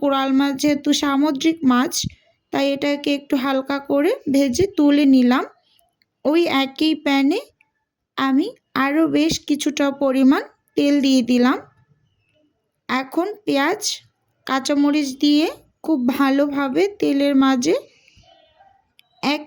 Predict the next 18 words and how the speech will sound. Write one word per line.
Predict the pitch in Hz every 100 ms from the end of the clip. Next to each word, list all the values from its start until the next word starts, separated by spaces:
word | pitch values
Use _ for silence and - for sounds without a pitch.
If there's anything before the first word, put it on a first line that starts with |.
| -
মিনিটের | 320 302 294 311 294
মতো | 277 262 294 370 - _ _ _ _
একটু | 294 294 _ - 330
নেড়ে | 285 277 294 311
চেড়ে | 311 277 285 539 - _ -
ভেজে | 277 285 262 330 269
নেব। | 240 226 466 - _ _ _ _ _ _ _ _ _ _ _ _ -
ভেজে | 277 302 285 320
নেওয়া | 294 277 277 277
হয়ে | 285 277 262
গেলে | 269 269 320 554 _ - - _ _ -
এর | 294 302
মাঝে | 294 285 277 392 587 _ _ _ _ _ -
দিয়ে | 240 285 285 262
দেব | 277 269 415 - _ _ _ _ _ _ _ _ _ _ -
স্বাদ | - 302 277 254
মতো | 277 285 269 311 480 - _ _ 269 269
লবণ। | 269 269 262